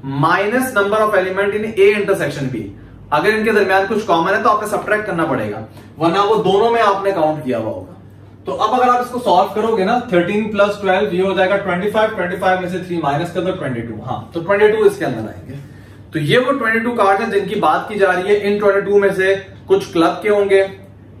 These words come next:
कुछ फेस कार्ड होंगे और कुछ कॉमन भी होंगे। मतलब, तीन ऐसे कार्ड होंगे जो क्लब भी होंगे, जो फेस भी होंगे। तीनों कैटेगरी की उन्होंने बात की थी,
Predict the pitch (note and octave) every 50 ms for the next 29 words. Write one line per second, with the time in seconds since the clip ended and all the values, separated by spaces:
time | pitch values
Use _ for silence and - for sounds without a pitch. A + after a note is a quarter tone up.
0 | - - - - F3 F#3+ G3 - - - - E3 E3 F3 E3+ - G#3 G3 G3+ G#3
1 | G3+ G3 F#3+ F#3 G3 G3+ G3 F#3+ - G#3+ G3+ G#3 - F3+ D#3+ D#3+ D#3+ D#3 D3+ C#3+
2 | C3 A#2 A2 G#2 A#2 B2 C3+ C#3+ E3 E3+ E3 F#3 G3 G3+ G3+ F#3+ G3 G#3 G3+ G3
3 | F#3+ F#3+ F#3 F3 E3+ E3+ F3+ F3+ G3 F#3+ F3+ F3 E3+ F3 E3 E3 F3+ F3+ E3+ E3+
4 | E3 E3+ E3 E3 E3 - D3+ D3+ D#3 D3 - E3 E3 E3 E3 F3 F#3 F3+ F3 -
5 | - - - D#3+ D3+ C#3+ - F#3+ G3 G3+ G#3+ G#3 F3 F3 E3 F3 E3 D#3+ D#3+ D#3
6 | D3+ E3 D#3+ D3 C#3 C#3 B2+ A#2+ A2+ G#2+ G2+ - - A2 G#2 - F3+ F3+ F3+